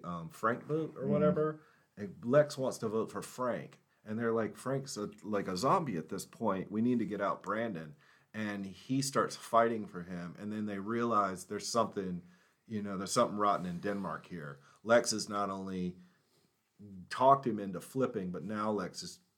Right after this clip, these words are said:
Speaker 1: trying to play this other game, and so that's where the gloves came off between him, Ethan, and Tom. More so with him,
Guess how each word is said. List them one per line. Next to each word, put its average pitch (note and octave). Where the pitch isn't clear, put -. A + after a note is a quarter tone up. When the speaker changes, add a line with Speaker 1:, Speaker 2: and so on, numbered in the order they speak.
Speaker 1:
trying A#2+
to -
play G2
this E2+
other D#2+
game, F2+
and G2+
so G2+
that's G#2+
where F2+
the G#2
gloves F#2+
came F2+
off E2+
between F#2
him, F2+
Ethan, F2+
and D#2+
Tom. E2+
More F3+
so C3+
with G2+
him, F#2+